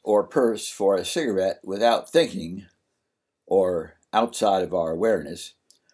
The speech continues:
we can laugh and <laughs> remember to do nothing about smoking.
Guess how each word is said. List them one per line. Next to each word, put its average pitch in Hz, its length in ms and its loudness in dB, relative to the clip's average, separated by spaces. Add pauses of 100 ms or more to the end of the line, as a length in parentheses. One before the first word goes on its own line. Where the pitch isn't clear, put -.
(120)
we 131 160 0
can 139 180 0
laugh 160 440 4
and 104 160 -8
<laughs> - 0 -
remember 123 480 0
to - 160 -4
do 143 180 0
nothing 143 420 0
about 104 280 0
smoking. 92 540 -8